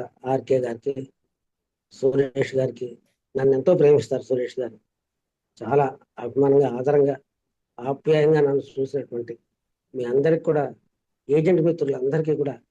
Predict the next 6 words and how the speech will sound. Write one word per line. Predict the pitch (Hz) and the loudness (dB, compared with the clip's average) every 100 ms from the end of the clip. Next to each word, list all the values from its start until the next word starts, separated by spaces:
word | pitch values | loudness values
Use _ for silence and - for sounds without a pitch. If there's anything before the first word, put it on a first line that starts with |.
| _ _ - | _ _ -6
నిన్న | 143 151 | -2 0
ప్రోగ్రామ్కి | 156 151 175 180 175 160 | 0 0 0 2 0 0
వచ్చి | 156 - 139 131 _ _ _ _ _ | -4 -4 -6 -6 _ _ _ _ _
ఎంతో | 117 131 135 180 180 151 139 - | -10 -8 -2 0 2 2 -2 -10
సైలెంట్గా | - - 123 156 170 147 147 131 | -20 -8 -2 0 2 0 -2 -4
డిసి-, | 127 - | -8 -10